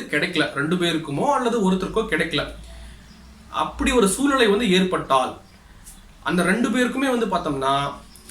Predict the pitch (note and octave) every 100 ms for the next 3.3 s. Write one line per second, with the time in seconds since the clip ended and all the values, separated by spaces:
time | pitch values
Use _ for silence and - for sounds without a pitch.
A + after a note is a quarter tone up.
0 | - C#3+ D3 F3+ F#3 D3+ D3+ D#3+ C#3 C3+
1 | G2 - - - - - - E3 G#3+ F3+
2 | D3+ C#3+ C#3 A2+ F#2+ D3 E3 F#3 E3+ C#3
3 | C3+ C3+ B2+